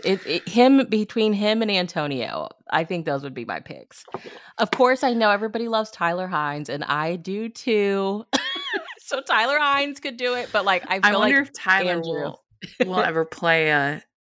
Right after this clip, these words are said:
Speaker 2: a, a prince. But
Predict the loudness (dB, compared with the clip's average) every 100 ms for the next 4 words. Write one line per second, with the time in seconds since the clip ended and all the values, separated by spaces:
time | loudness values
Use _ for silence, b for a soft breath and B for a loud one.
0 | _ _ _ -12 -8 -8 -8 -8 -10 -14
1 | -20 _ _ _ _ -20 -14 -10 -10 -10
2 | -20 B B B 0 0 0